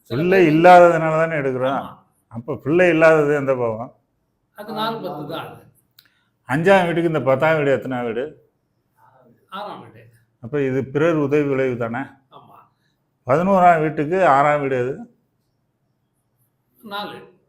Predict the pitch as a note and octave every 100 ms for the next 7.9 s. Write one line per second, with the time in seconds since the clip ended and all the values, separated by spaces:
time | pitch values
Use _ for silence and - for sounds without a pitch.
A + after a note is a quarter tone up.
0 | _ _ _ _ A#2+ B2 B2+ C#3+ - -
1 | - C3 F3+ F#3+ F3 E3 D3+ D3 D3+ F#3+
2 | E3 D3 C3+ C#3 C3 A#2+ A#2+ B2+ C3+ -
3 | _ _ _ _ _ _ _ _ E3 B2
4 | - D3 D#3 D#3+ C#3 C#3+ C#3 B2+ A#2+ B2
5 | A2+ B2 C3 F#2+ - D3+ - _ _ _
6 | A#2 A#2+ B2 B2+ A#2+ C#3 D#3+ F#3 F#3+ D#3
7 | E3 D#3+ C#3+ B2 E3+ C3 C3 D3 B2+